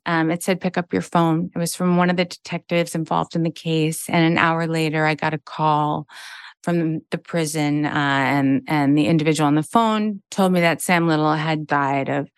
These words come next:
complications from covid, and "We're sorry for your loss."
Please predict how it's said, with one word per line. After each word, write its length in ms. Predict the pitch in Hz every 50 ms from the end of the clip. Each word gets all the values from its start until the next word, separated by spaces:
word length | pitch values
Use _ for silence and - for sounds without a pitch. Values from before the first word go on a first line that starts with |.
| - - - - - - - - _ -
complications 760 | - 170 151 151 147 - - - 165 160 - - 156 156 -
from 260 | - - 160 165 160
covid, 340 | 156 - 180 180 175 170 165
and 480 | 170 165 160 160 160 156 151 147 147 147
"We're 100 | 147 151
sorry 480 | 151 - - 170 160 165 170 175 170
for 140 | 160 - - 170
your 140 | 160 156
loss." 680 | 156 156 156 156 160 156 147 151 - 160 - - - -